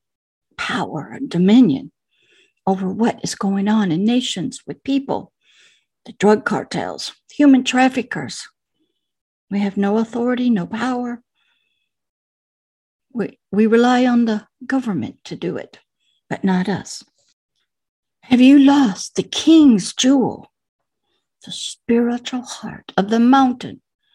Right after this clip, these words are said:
of the kingdom of heaven? Your old homeland, your kingdom, where your king's freedom was,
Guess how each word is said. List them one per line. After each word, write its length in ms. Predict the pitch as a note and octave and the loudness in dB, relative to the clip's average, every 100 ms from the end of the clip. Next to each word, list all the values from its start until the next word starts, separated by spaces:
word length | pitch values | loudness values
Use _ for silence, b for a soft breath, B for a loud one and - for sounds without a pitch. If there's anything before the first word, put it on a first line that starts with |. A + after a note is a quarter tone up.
| _ _ _ | _ _ _
of 160 | E3 F3 | -10 -10
the 80 | - | -16
kingdom 600 | - - G#3+ F#3+ - - _ _ - | -12 -2 -2 -2 -10 -20 _ _ -4
of 160 | F#3 | -4
heaven? 460 | - C#3+ - - F#3 _ _ _ _ _ _ _ _ _ _ _ _ _ _ _ _ _ _ _ _ _ | -4 -10 -10 -20 _ _ _ _ _ _ _ _ _ _ _ _ _ _ _ _ _ _ _ _ _ _
Your 320 | - A3+ - _ | -12 -10 -10 _
old 300 | A#3+ A#3+ A3+ | 0 0 -2
homeland, 920 | - - C4+ C4 B3+ F3+ - - C4 - _ _ _ _ _ _ _ _ _ _ _ _ | -8 0 4 6 6 2 -4 -10 -16 -18 _ _ _ _ _ _ _ _ _ _ _ _
your 160 | B3 B3 | 2 2
kingdom, 600 | - D4+ D4+ F#3+ D3+ F#3 _ _ _ _ _ _ _ _ _ _ _ _ _ _ _ _ _ _ | 2 4 4 2 -6 -10 _ _ _ _ _ _ _ _ _ _ _ _ _ _ _ _ _ _
where 160 | A3 | 2
your 220 | A#3 A3+ A3 | 4 2 0
king's 500 | - C#4+ C4+ C4 - | 0 2 4 2 -2
freedom 520 | - C4 B3 G3+ F#3+ | -6 -4 -2 -4 -6
was, 420 | F3 F3+ - | -8 -12 -16